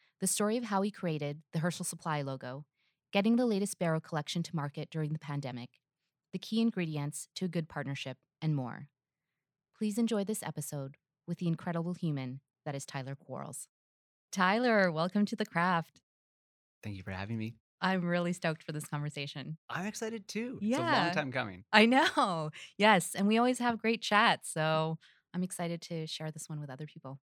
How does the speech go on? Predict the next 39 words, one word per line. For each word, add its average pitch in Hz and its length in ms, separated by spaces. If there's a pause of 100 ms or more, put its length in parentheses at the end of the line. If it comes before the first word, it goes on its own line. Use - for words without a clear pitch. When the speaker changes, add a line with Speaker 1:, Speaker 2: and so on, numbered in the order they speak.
(180)
Speaker 2:
Me 123 200
as 113 120
well. 98 260
Absolutely. 101 560
Speaker 1:
Yeah. 196 240
Speaker 2:
Absolutely. 170 480 (220)
Speaker 1:
We 247 120
were 254 120
just 269 160
talking 262 300
about, 214 420
um, 175 420 (480)
earlier 180 560
and 170 140
how 180 120
long 170 180
we've 160 180
known 160 160
each 190 180
other. 170 320 (480)
Speaker 2:
Yes. 113 240
Speaker 1:
Ten 208 180
years? 185 380 (720)
Speaker 2:
Probably 233 360
more 233 220
than 160 140
tw-, - 100 (140)
more 131 240
than 117 100
ten 104 160
years 90 220
for - 160
sure. 247 180
Speaker 1:
Really? 254 320
Speaker 2:
Yeah. - 0
Yeah, 95 200 (160)
yeah, 120 120
yeah. 196 40
Speaker 1:
Okay. 190 600